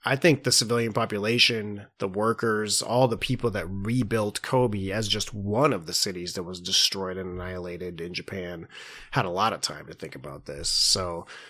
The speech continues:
I don't know. I see it as hopeful. I see it, I, I don't see it as anybody forgetting these children. I see it more as like,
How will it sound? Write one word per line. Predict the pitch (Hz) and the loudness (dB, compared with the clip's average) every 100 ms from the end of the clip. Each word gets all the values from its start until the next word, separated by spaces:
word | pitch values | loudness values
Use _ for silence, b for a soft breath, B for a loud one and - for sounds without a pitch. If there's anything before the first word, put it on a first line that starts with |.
| B | B
I | - | 8
don't | 220 | 8
know. | 117 - | 6 4
I | 127 | 2
see | 135 185 170 | 4 8 10
it | 135 | 10
as | 117 | 6
hopeful. | 139 131 127 123 123 | 6 6 6 6 6
I | 117 | 6
see | - 131 | 6 8
it, | 123 117 | 8 6
I, | 131 131 | 4 6
I | 139 | 6
don't | 147 139 | 6 6
see | - 135 | 6 6
it | 127 | 6
as | 120 | 6
anybody | 117 113 113 113 | 4 2 2 2
forgetting | - 113 92 107 120 139 | 0 -2 0 0 2 4
these | 156 160 - | 2 2 4
children. | - 175 185 190 | 4 4 6 6
I | 147 104 | 6 4
see | - - 120 | 2 2 2
it | 113 | 2
more | 107 110 107 | 2 0 2
as | 104 95 | 2 0
like, | 104 101 - | -2 -4 -6